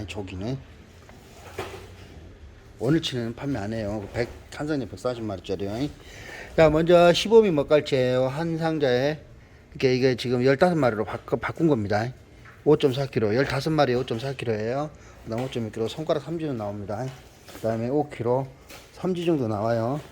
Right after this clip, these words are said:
삼 지라고 보시면 돼요. 이 중사이즈예요. 사점팔 킬로. 아, 배 터진 거 많이 없습니다. 근데 배동 중에 배가 좀 터질 수도 있어요.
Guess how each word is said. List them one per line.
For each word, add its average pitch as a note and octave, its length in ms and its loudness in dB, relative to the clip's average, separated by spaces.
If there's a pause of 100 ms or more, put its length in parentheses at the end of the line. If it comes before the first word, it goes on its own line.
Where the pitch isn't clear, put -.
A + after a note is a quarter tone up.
(220)
삼 A3 260 -2
지라고 A3+ 220 6
보시면 B2+ 260 -2
돼요. A#2 240 2 (440)
이 C3 60 2
중사이즈예요. C3+ 880 4
사점팔 B2+ 580 -6
킬로. A#2 240 -2 (2000)
아, B2+ 140 2
배 D3+ 100 0
터진 F#3 280 8
거 C#3 60 2
많이 C#3 240 4
없습니다. C3 520 0 (560)
근데 B2+ 140 -6
배동 F3 300 8
중에 A#2+ 200 0
배가 C3 220 0
좀 A#2 120 -2
터질 E3+ 200 -2
수도 G#2+ 200 -6
있어요. A2+ 460 0